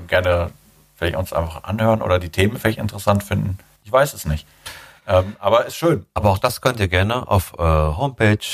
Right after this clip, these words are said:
Speaker 1: Auf unserer Homepage,
Speaker 2: Instagram,
Speaker 1: als, als Kommentar
Speaker 2: Twitch,
Speaker 1: oder
Speaker 2: Twitter.
Speaker 1: auf, per, per Twitter, per Instagram, äh, per
Speaker 2: Also,
Speaker 1: Facebook
Speaker 2: wir
Speaker 1: irgendwie
Speaker 2: sind,
Speaker 1: einen Kommentar
Speaker 2: wir sind
Speaker 1: da
Speaker 2: über-,
Speaker 1: lassen
Speaker 2: ne,
Speaker 1: oder
Speaker 2: über
Speaker 1: Like
Speaker 2: jedes
Speaker 1: da lassen.
Speaker 2: Kommentar sind wir uns, äh, sind wir froh.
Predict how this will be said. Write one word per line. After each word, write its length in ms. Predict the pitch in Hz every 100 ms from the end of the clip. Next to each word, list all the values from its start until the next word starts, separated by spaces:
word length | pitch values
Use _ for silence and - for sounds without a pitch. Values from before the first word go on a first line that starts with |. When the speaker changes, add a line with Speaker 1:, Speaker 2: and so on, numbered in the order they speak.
| -
Speaker 1:
Auf 100 | 104
unserer 180 | 101 90
Homepage, 280 | 110 107 113
Speaker 2:
Instagram, 460 | 104 101 98 95
Speaker 1:
als, 240 | 98 107 87
als 160 | 113
Kommentar 640 | - 101 95 104 107 110 113
Speaker 2:
Twitch, 280 | 104 107 92
Speaker 1:
oder 100 | 90
Speaker 2:
Twitter. 440 | - 101 98 95 - - - - -
Speaker 1:
auf, 300 | 95 87 -
per, 220 | 92 90
per 140 | - -
Twitter, 460 | - 123 110 101 98 - -
per 440 | 90 85 82 85 -
Instagram, 760 | 127 - 113 101 95 87 87 82 - - - _
äh, 140 | 92
per 120 | 85 90
Speaker 2:
Also, 100 | -
Speaker 1:
Facebook 480 | 92 92 90 98 -
Speaker 2:
wir 80 |
Speaker 1:
irgendwie 160 | - 117
Speaker 2:
sind, 100 | 120
Speaker 1:
einen 120 | 113
Kommentar 360 | 101 107 104 101
Speaker 2:
wir 40 | 107
sind 80 |
Speaker 1:
da 60 | 110
Speaker 2:
über-, 40 | 104
Speaker 1:
lassen 400 | 101 - 90 95
Speaker 2:
ne, 60 |
Speaker 1:
oder 100 | 90
Speaker 2:
über 100 | 85
Speaker 1:
Like 100 | 95
Speaker 2:
jedes 160 | 107 131
Speaker 1:
da 20 | 90
lassen. 80 | 110
Speaker 2:
Kommentar 400 | 107 - 110 110
sind 140 | 107
wir 80 | 95
uns, 180 | 92 -
äh, 280 | 87 82 82
sind 120 | 85
wir 60 | 80
froh. 300 | - 175